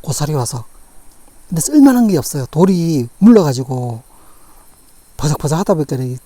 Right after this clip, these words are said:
고사리 화석은 많은데 그렇게 야물지는 못해요.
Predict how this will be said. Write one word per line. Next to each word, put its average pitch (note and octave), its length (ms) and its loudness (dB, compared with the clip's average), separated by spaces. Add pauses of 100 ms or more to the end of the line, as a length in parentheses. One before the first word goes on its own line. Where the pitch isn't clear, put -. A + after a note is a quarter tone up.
(280)
고사리 F#3+ 320 -2
화석은 A3+ 400 -2
많은데 C3 540 -4 (1000)
그렇게 F3+ 300 -6
야물지는 G3 400 6
못해요. B2 360 -4